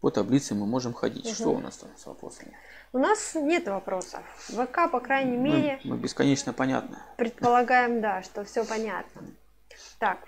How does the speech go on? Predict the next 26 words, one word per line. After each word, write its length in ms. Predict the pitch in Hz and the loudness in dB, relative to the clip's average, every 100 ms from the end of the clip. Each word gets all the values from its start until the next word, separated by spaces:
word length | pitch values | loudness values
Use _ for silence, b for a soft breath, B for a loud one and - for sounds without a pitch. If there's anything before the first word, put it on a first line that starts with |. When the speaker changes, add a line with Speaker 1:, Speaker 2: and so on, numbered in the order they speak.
| - | 0
Speaker 2:
Ф 120 | 247 | 2
Б 200 | 233 214 | 6 6
я 100 | 185 | 4
тоже 360 | - 320 370 302 | 0 2 4 2
вижу, 300 | 269 254 226 | 0 -2 -2
да, 200 | 214 196 | 2 2
вопросов. 540 | 226 220 226 214 208 - | 2 0 -2 -2 -8 -8
Speaker 1:
Смотрят, 440 | - 170 208 165 | -2 0 2 4
да, 100 | 123 | 4
но 160 | 120 135 | 4 2
вопросов 340 | 135 120 214 | 0 -2 -2
Speaker 2:
Да, 140 | 214 226 | -2 -2
Speaker 1:
нет. 100 | 254 262 214 | -2 -4 -4
Speaker 2:
ну. 180 | 233 277 B - | -6 -8 B 2
Speaker 1:
Вот, 220 | 135 98 | 4 8
ну 80 | 226 | 8
что, 220 | - 139 | 8 10
мы 180 | 156 226 | 12 12
потихонечку, 760 | - 190 220 240 220 196 - 202 165 | 10 4 4 6 6 6 4 4 4
потихонечку 560 | 180 208 233 208 - 202 | 0 4 6 4 4 4
завершаем. 600 | 208 233 233 311 196 135 | 6 6 6 4 6 4
Сейчас, 360 | 160 170 165 | 0 2 2
может 180 | 175 165 | 2 0
быть, 140 | 170 | 2
вопросы 400 | 185 175 185 175 | 2 4 4 4
еще 280 | 165 - 170 | 0 2 0